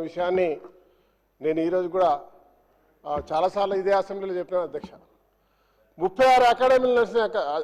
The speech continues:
అధ్యక్ష ఆ రోజు సమైక్య ఆంధ్రప్రదేశ్లో దాదాపు నాలుగు స్పోర్ట్స్ స్కూల్స్ ఆ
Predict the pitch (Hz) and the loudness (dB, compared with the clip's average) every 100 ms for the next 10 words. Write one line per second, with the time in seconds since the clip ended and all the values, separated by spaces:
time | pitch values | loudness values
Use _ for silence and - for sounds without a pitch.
0 | 160 175 196 190 165 156 135 107 - _ | -6 -4 -2 0 0 0 -2 -8 -20 _
1 | - - 175 190 208 208 180 190 185 160 | -20 -14 -8 -6 -4 -2 -2 -4 -6 -8
2 | 143 - - _ _ _ _ _ _ _ | -8 -12 -20 _ _ _ _ _ _ _
3 | _ _ - - 170 208 247 247 233 214 | _ _ -20 -6 2 4 4 4 2 4
4 | 240 240 - 214 226 - 233 214 | 4 0 0 0 0 -4 -4 -2